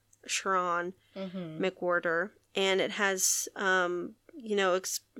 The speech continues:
Speaker 1: talks about, like, obviously when the service is, and there's some comments on here,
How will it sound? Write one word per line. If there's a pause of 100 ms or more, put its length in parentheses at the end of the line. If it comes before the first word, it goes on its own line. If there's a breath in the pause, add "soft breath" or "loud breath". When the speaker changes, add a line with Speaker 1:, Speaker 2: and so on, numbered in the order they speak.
(260)
Speaker 1:
talks
about,
like,
obviously
when
the
service
is,
and
there's
some
comments
on
here,